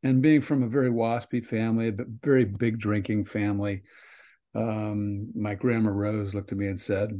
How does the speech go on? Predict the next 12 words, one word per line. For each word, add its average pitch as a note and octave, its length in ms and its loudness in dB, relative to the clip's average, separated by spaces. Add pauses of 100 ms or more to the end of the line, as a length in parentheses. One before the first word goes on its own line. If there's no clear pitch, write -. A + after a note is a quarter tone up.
(380)
my G#2 160 -2
dad's G2+ 380 -4
mother, A2 440 0
and G2+ 120 -6
said, G2 240 -2 (360)
"Ah, B2+ 480 4
you're A#2+ 200 4
gonna D#3+ 160 8
be D3 140 8
a C#3 60 4
Scotch - 480 2
drinker." A#2+ 460 -2